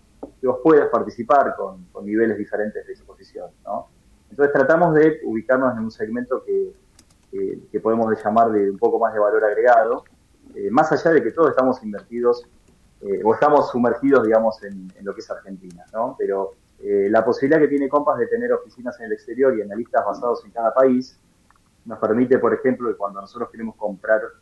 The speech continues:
o vender o, o, o, digamos, un, un bono en, en Brasil, tengamos una analista en Brasil que nos da,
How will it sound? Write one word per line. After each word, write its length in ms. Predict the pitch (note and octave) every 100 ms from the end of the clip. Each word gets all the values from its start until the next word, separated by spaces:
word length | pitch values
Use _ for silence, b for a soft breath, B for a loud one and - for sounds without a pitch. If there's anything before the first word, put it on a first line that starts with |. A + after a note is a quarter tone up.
| _
o 100 | G2
vender 380 | G2 G#2 A#2+ A2
o, 380 | G2 F#2+ F#2 - - -
o, 200 | G#1+ G1+ - _ _ _ -
o, 120 | G#2
digamos, 440 | G#2+ G2+ F#2+ -
un, 240 | - A2+ G#2
un 140 | A#2
bono 400 | A#2+ B2 A#2+ A2+
en, 240 | G2 F#2+ -
en 80 | F#2+
Brasil, 560 | F#2+ - C#3 C#3+ D3+ D#3
tengamos 380 | G#2 G#2 G#2 G#2
una 140 | F#2+
analista 260 | F#2+ G2+ G#2+
en 60 |
Brasil 380 | G2+ - B2 B2
que 140 | G#2
nos 140 | F2+ F#2+
da, 240 | G2+ G#2